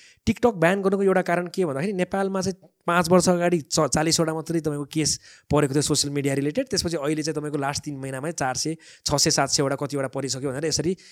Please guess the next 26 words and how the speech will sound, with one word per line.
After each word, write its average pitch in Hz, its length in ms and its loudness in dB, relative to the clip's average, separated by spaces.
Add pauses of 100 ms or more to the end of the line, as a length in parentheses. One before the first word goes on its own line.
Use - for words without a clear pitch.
(200)
न्युज 143 220 2
आयो। 101 160 -2 (360)
So, 180 120 6
लास्ट 185 300 6
पाँच, 175 180 2
हामीले 127 220 0
चाहिँ, 156 280 0
अ, 123 220 -4
मेरो 147 180 0
साथी 151 240 0
असाङ्क 139 320 -2
र 160 140 -2
मैले 151 200 -4
एउटा, 135 200 0
हामीले 113 260 -6
चाहिँ 147 160 -4
अहिलेसम्म 147 280 -4
नेपालमा 139 260 -4
भएको 143 120 -6
सबै 170 280 -4
साइबर 143 260 -2
क्राइमको 131 300 -6
केसेसहरूको 120 560 -6
चाहिँ 147 160 -8
हामीले 107 160 -10
एउटा 120 200 -4